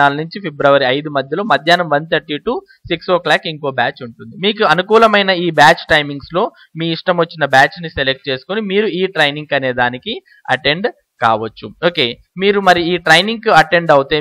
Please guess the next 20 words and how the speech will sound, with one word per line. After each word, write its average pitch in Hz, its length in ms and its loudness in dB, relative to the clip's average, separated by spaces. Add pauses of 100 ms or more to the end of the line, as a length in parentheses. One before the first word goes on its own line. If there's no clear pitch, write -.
మీకు 147 260 -8
సర్టిఫికెట్ 156 520 0
కూడా 165 100 0 (100)
ప్రొవైడ్ 143 380 2
చేయడం 143 240 2 (100)
జరుగుతుంది 147 580 -6 (140)
అని 143 200 -4
చెప్పాం 135 380 -4
మనం. 185 140 -4 (300)
ఓకే, 160 180 0 (360)
ఆ - 20 8 (140)
సర్టిఫికెట్ 185 520 0
అనేది 170 280 0
ఈ - 100 -6
విధంగా 160 320 2 (100)
ఉంటుంది 151 360 -6
అని 143 140 -8
కూడా 165 200 0
మనం 139 220 -4
ఇంతకు 127 220 -6